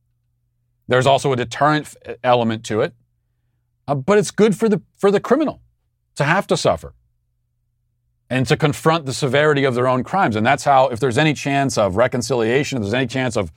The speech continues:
of personal reform, of turning a new leaf, it's not gonna happen unless, uh, the people who commit these crimes are made to suffer. So, so there, there, that's that.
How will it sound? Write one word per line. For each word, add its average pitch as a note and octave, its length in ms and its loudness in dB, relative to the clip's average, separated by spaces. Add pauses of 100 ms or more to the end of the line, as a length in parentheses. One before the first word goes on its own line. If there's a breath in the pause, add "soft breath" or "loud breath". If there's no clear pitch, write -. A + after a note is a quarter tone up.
(180)
of - 160 -8
personal B2+ 420 -2
reform, D3 580 0
of G#2+ 80 -8
turning C#3+ 280 -4
a B2 60 -2
new B2 180 0
leaf, C#3 460 -4 (600)
it's B2 140 -6
not E3+ 180 4
gonna C#3+ 140 2
happen C3 640 0
unless, A2+ 720 0 (540)
uh, G#2+ 240 4
the A2 120 -4
people A#2 280 -4
who A2 60 -2
commit G#2+ 200 -2
these G#2+ 120 -4
crimes G2+ 240 -4
are F#2+ 40 -4
made F#2 160 -4
to - 80 -14
suffer. - 260 -2
So, C3 260 0 (1800)
so C3+ 120 2
there, D#3 180 4
there, D#3 180 2 (260)
that's C#3 420 0 (120)
that. A#2 420 -4